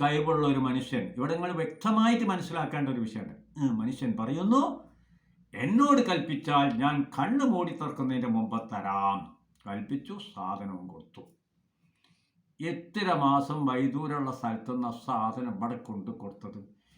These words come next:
എന്നാൽ ഇനിയിപ്പം സുന്നികളുടെ ഇടയിൽ വന്നിട്ട് മുജാഹിദ് കലക്കും എന്ന് ഉറപ്പാണ്. അള്ളാഹ്ക്ക് അത് ഉറപ്പുള്ള വിഷയമാണ്. അള്ളാഹ്ക്ക് അത് ഉറപ്പുള്ള വിഷയമാണ്. അതുകൊണ്ട് തന്നെ അള്ളാഹ്ക്ക് ഇതറിയാലോ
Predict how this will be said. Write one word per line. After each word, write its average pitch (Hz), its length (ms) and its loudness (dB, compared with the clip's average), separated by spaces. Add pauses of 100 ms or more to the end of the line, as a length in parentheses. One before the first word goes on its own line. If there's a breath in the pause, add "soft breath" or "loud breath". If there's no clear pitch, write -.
(160 soft breath)
എന്നാൽ 135 360 2
ഇനിയിപ്പം 143 380 -2
സുന്നികളുടെ 143 600 -2
ഇടയിൽ 147 200 -2
വന്നിട്ട് 143 300 -4
മുജാഹിദ് 139 580 0
കലക്കും 139 440 -2
എന്ന് 143 200 0
ഉറപ്പാണ്. 143 800 2
അള്ളാഹ്ക്ക് 139 480 2
അത് 135 100 0
ഉറപ്പുള്ള 143 460 -2
വിഷയമാണ്. 143 800 -2 (1080)
അള്ളാഹ്ക്ക് 131 500 2
അത് 147 100 2
ഉറപ്പുള്ള 147 540 -2
വിഷയമാണ്. 143 840 2 (160)
അതുകൊണ്ട് 147 540 -4
തന്നെ 151 180 -4
അള്ളാഹ്ക്ക് 139 580 -2
ഇതറിയാലോ 147 540 0